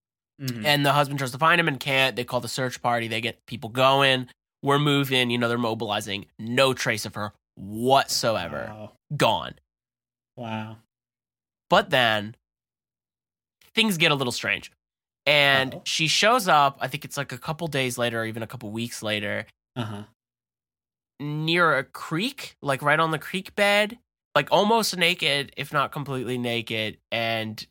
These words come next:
Speaker 2: deceased. And
Speaker 1: Oh,
Speaker 2: next,
Speaker 1: God.
Speaker 2: and next to her was, it was, like, a water bottle and some other things, and I think there might have been, like, a fire started, some clothing,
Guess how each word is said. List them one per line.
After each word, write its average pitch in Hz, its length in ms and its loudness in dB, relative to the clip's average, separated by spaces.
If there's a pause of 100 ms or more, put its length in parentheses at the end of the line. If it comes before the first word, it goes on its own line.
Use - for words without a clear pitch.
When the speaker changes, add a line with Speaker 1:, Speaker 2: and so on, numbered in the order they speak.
Speaker 2:
deceased. 110 760 -10 (520)
And 139 160 0
Speaker 1:
Oh, - 20 -4
Speaker 2:
next, 147 360 -2
Speaker 1:
God. 110 120 -6
Speaker 2:
and 151 220 -2
next 185 260 -2
to 202 140 -2
her 123 460 -2 (340)
was, 123 840 0 (560)
it 151 40 -4
was, 151 120 -4
like, 147 100 -2
a 135 60 -2
water 151 340 2
bottle 175 420 2
and 127 100 -2
some 120 160 -4
other 151 220 0
things, 143 600 -4
and 123 220 -4
I 117 60 -2
think 127 180 -10
there 127 100 -6
might 123 140 -4
have 120 80 -8
been, 120 80 -8
like, 113 140 -10
a 120 40 -16
fire 131 280 0
started, 123 340 -4
some 113 180 -10
clothing, 117 600 -4